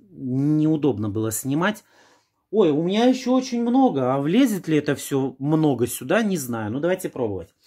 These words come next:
А, я в этот раз, э, я давно уже говорил вам, снимаю не первый раз. Обожаю вот, э, Лейс из печи,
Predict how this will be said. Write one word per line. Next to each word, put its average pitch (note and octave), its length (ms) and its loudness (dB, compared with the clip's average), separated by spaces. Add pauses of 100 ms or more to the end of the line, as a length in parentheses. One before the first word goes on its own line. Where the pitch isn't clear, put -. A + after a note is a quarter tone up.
(920)
А, C3 380 -2 (180)
я B3+ 280 4 (140)
в E3 60 -2
этот G3 300 0
раз, F#3+ 460 2
э, E3+ 160 6 (220)
я A#3 120 4
давно F3 340 2
уже C#3 240 2
говорил E3+ 520 4
вам, A3+ 200 4
снимаю E3 540 2
не C#3 120 2
первый C#3 320 2
раз. A#3 320 6 (1160)
Обожаю C#3 640 4
вот, B2+ 300 -2
э, A#2+ 300 0
Лейс B2 560 2
из - 220 -6
печи, A#3+ 560 -2